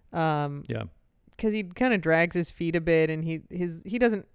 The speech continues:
Speaker 1: have great control over his back legs, so he'll sometimes push off on the inside legs. So he has these two black spots, one on each foot. Um, and I don't know, yes,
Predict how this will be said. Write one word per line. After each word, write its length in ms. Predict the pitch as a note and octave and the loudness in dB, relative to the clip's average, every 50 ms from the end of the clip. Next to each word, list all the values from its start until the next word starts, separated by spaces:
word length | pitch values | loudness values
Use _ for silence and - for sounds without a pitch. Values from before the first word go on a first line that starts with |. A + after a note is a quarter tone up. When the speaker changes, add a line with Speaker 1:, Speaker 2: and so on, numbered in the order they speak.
| - - - | -14 -8 -2
Speaker 1:
have 240 | F#3 F#3 E3+ D#3 | 0 0 0 -2
great 260 | D3+ - E3+ F3 F3 E3+ | 0 0 0 0 0 0
control 340 | F3+ E3+ D#3+ - D#3+ D#3+ | -4 -4 -2 0 0 2
over 180 | D#3+ D#3+ D#3 D#3+ | 2 2 0 0
his 80 | D#3+ D3+ | -2 -2
back 240 | E3 D#3 D#3 D3+ - | -2 -2 -2 -2 -4
legs, 220 | D#3+ D3+ D3+ - | -4 -6 -4 -4
so 60 | - | -4
he'll 120 | D#3+ E3 D#3+ | -4 -4 -2
sometimes 320 | D#3+ F3 E3+ - E3+ D3+ - | -4 -4 -4 -6 -8 -8 -8
push 200 | - - E3 D3 | -6 -6 -4 -2
off 200 | D#3 D#3 D3+ - | -4 -4 -4 -6
on 120 | D3+ D3+ | -10 -10
the 100 | D#3 D#3 | -10 -10
inside 360 | D#3 D3+ D3+ - D#3 D3+ D3 D3+ | -10 -12 -10 -10 -10 -10 -8 -8
legs. 300 | D3+ D3 D3 D3+ - - - - - - - - _ | -8 -8 -8 -8 -12 -18 -20 -20 -20 -20 -20 -20 _
So 140 | - - A3+ | -2 2 4
he 40 | B3 | 4
has 120 | C4 B3+ | 4 4
these 200 | A#3 A#3 A3+ - | 2 -2 -4 -4
two 340 | - - - G#3+ G#3 G3+ F#3 - - | -4 -4 -2 -2 -2 -2 -4 -10 -8
black 320 | G3+ F#3 F3 E3+ F3 - | -4 -2 -2 -2 -2 -4
spots, 340 | - - - D#3 D3+ D#3 - | -6 -6 -4 -4 -4 -4 -6
one 140 | - E3 E3 | -8 -6 -4
on 120 | E3 D#3+ D#3+ | -4 -4 -6
each 180 | D#3+ D#3+ - - | -8 -10 -12 -10
foot. 240 | - - D3 C#3+ - _ _ _ _ _ _ _ _ _ _ _ _ _ _ _ _ _ - - - | -4 -4 -4 -4 -4 _ _ _ _ _ _ _ _ _ _ _ _ _ _ _ _ _ -20 -10 -4
Um, 480 | E3+ E3+ D#3+ D#3 D3+ D3 C#3+ D3 - - _ _ _ _ _ _ _ | -2 0 2 2 0 0 -4 -8 -12 -16 _ _ _ _ _ _ _
and 640 | - F#3+ F#3 F3 E3+ E3 E3 E3 E3 D#3+ D#3+ D#3+ - - _ _ _ _ _ _ _ _ _ _ _ _ _ _ | -4 -2 0 0 0 0 -2 -4 -6 -8 -10 -12 -14 -18 _ _ _ _ _ _ _ _ _ _ _ _ _ _
I 320 | - - _ _ _ - F3+ | -20 -20 _ _ _ -4 -2
don't 140 | F3+ F#3+ F#3 | 0 0 0
know, 120 | F3 D#3 | -2 -4
yes, 240 | D#3 D#3+ F3 F#3+ - | -4 -4 -6 -6 -8